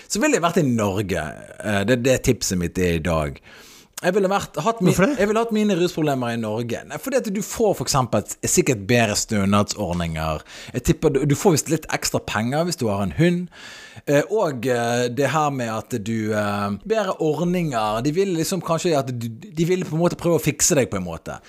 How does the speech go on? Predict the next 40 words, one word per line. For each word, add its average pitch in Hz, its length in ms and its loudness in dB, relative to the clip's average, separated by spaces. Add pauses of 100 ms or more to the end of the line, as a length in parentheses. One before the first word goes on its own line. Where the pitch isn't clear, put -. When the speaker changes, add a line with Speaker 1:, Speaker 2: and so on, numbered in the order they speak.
Speaker 1:
Det 151 140 -2
virker 190 240 0
som 180 80 -4
her 190 160 2
nede, 113 240 -2
så 139 100 -2
tror 196 220 0
jeg 147 80 2
det 135 80 -4
er 151 80 2
litt 156 80 0
sånn 143 160 0
her, 107 160 -4
«Oi, 160 160 4
du 156 80 4
er 160 80 4
alkis, 139 340 -2
ja.» 78 140 -8 (400)
Ja, 214 220 2
men 208 120 0
da 226 140 4
var 202 80 2
det 156 160 2
det 180 260 2
du 185 160 2
fant 107 300 -2
ut 95 180 -4
at 92 140 -2
du 190 240 2
ville 113 240 0
bli. 82 340 -6
Speaker 2:
Nei, 220 260 -4
men 113 120 -8
det 131 80 2
er 139 160 4
jo 139 80 -2
bra 123 220 2
å 131 40 2
være 139 220 2
alkis 117 320 -4